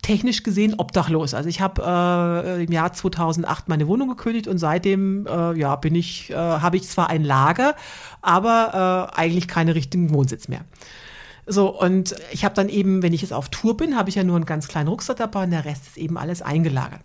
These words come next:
Jetzt, äh, um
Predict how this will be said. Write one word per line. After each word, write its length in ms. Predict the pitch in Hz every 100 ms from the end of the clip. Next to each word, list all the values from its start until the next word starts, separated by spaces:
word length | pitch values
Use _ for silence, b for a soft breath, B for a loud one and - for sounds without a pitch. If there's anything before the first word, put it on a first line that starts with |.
| B B B B B B B B -
Jetzt, 380 | 196 190 - - -
äh, 220 | 185 180
um 500 | 180 - 262 285 269